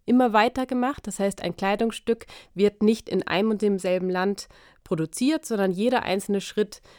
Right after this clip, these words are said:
passiert oft in einem anderen Land. Das heißt, ein unglaublicher Aufwand für ein Kleidungsstück und, ähm, auch sehr viele unterschiedliche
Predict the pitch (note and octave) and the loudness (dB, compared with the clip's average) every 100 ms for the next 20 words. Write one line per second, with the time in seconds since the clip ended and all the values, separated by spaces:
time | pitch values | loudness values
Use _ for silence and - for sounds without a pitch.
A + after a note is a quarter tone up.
0 | _ _ _ - F3+ - G3+ - F3 E3+ | _ _ _ -6 -6 0 0 0 -4 -4
1 | F#3 E3+ E3 E3+ F3 E3+ D#3 C#3 C3+ - | -4 -2 0 0 0 0 -2 -4 -8 -16
2 | _ - F3+ - G3 - G3+ - - D#4+ | _ -16 -12 -4 -4 -2 -6 -4 4 8
3 | D#4+ C4+ A3+ A3+ A#3 A3 - F#3 B3+ - | 8 8 0 0 -2 -2 -4 0 0 0
4 | E3+ D#3 G#3+ E4 - _ _ - - _ | -2 2 2 0 -6 _ _ -20 -20 _
5 | _ _ - G#3 - G#3+ A3+ G#3 G3+ G3+ | _ _ 0 2 4 2 2 4 4 2
6 | - - G3+ E4 - - - - - - | -2 -2 0 0 -6 -20 -20 -20 -20 -20
7 | - _ _ A3 A3 A3 - - - G#3 | -20 _ _ 4 4 4 -2 -12 -2 2
8 | G3+ G#3 G#3 G#3 - - G#3 - - F#3 | 2 2 0 -2 -6 -2 -2 -2 -8 2
9 | B3+ C#4 - B3+ - A#3 A#3+ A3+ A#3 G#3+ | 4 4 2 4 4 4 0 0 -2 -2
10 | G#3+ A3 | -2 -2